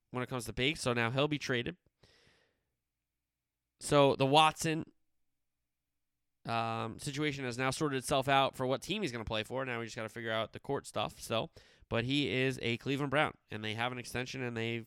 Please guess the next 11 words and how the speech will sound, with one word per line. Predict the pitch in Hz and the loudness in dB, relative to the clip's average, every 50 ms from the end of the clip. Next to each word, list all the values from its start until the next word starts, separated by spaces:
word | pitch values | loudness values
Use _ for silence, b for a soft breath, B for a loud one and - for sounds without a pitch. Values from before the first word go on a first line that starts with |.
| _ - | _ -6
paid | 131 123 113 | -6 -6 -6
him. | - - - _ _ _ _ - | -6 -10 -16 _ _ _ _ -10
So | - | -6
now | 107 107 110 | -4 -2 0
they | 113 113 | 0 0
gotta | 110 110 104 | 0 0 -2
trade | - - 113 110 107 | -2 -2 -2 0 -2
Baker | 110 107 110 | -2 -4 -2
Mayfield. | 110 107 104 - - - - b b b b b b b b b b b | -4 -6 -6 -8 -10 -12 -12 b b b b b b b b b b b
The | - 135 | -2 -2
Packers | - - - 165 180 226 254 - - 135 120 113 151 - - - - | -2 0 4 6 8 8 8 6 4 2 2 2 0 -2 -6 -8 -8